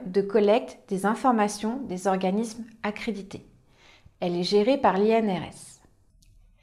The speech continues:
L'exploitation par l'I N R S de l'ensemble des résultats enregistrés sur cette base permet de définir une estimation du niveau d'empoussièrement par processus. Ces estimations sont disponibles sur l'application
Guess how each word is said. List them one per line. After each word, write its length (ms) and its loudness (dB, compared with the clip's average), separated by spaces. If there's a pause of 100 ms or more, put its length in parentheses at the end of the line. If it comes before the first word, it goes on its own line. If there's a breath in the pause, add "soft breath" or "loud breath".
(220 soft breath)
L'exploitation 760 2
par 160 8
l'I 140 4
N 200 6
R 60 4
S 160 6
de 80 4
l'ensemble 500 2
des 120 2
résultats 640 0
enregistrés 680 0
sur 180 -6
cette 280 -6
base 340 2 (320 loud breath)
permet 300 4
de 100 2
définir 640 2
une 240 0
estimation 760 -2
du 200 -6
niveau 300 0
d'empoussièrement 840 -2 (220)
par 180 -6
processus. 720 -8 (720 loud breath)
Ces 280 -4
estimations 680 2
sont 160 -2
disponibles 540 0
sur 220 0
l'application 720 -2